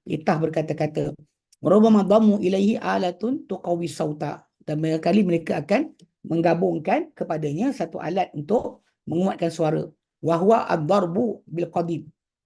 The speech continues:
Itu adalah dengan pukulan, dengan, uh, dengan apa? Dengan apa? Dengan, dengan batang,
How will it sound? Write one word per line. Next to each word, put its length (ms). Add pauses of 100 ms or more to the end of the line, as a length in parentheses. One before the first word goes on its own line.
(460)
Itu 320
adalah 240
dengan 240
pukulan, 480 (160)
dengan, 480
uh, 240
dengan 320
apa? 160 (480)
Dengan 320
apa? 160
Dengan, 320
dengan 240
batang, 480